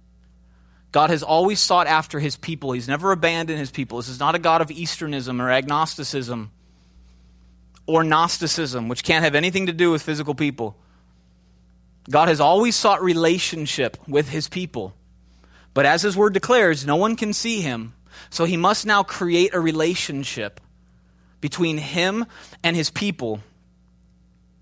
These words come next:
And since nearness was not possible, there had to be a basis for this relationship. And so God established what is known as the Old Covenant.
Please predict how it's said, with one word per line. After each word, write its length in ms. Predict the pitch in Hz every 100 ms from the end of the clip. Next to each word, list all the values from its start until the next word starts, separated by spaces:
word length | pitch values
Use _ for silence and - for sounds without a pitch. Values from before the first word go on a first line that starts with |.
| _ _ _ -
And 100 | 147
since 240 | 170 156
nearness 340 | 160 165 196 202
was 140 | 175
not 180 | 170 180
possible, 400 | - 165 - 151
there 100 | 139
had 220 | 143 156
to 60 | 165
be 120 | 156
a 40 | 147
basis 440 | 135 147 - 143
for 160 | - 135
this 180 | 127
relationship. 560 | 135 135 139 147 127 - - - -
And 120 | 147
so 160 | - 160
God 400 | 135 139 143 170
established 960 | 160 - - 131 120 117 139 - - - _ _
what 120 | 127
is 120 | 135 131
known 400 | 131 123 143 147 - _ _
as 160 | 139 120
the 100 | 135
Old 240 | 123 120
Covenant. 420 | 135 110 104 98